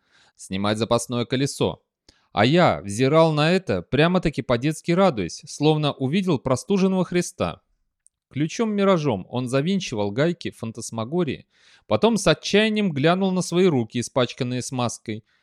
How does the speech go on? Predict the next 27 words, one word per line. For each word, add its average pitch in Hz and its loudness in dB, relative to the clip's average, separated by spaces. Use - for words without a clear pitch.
которая, 117 4
конечно, 120 0
тоже 175 0
ему 175 0
грезилась, 107 0
но 104 -2
все 190 2
это 151 0
как-то 165 0
не 185 -2
приходило 190 0
ему 185 -2
на 180 0
ум. 92 -6
А 104 0
в 104 -2
детстве 151 -2
я 156 0
искренне 160 -4
верил, 87 -4
что - -10
существуют 120 -4
совершенные 196 -2
люди, 92 -4
прежде 139 4
всего 151 0
ученые, 117 -2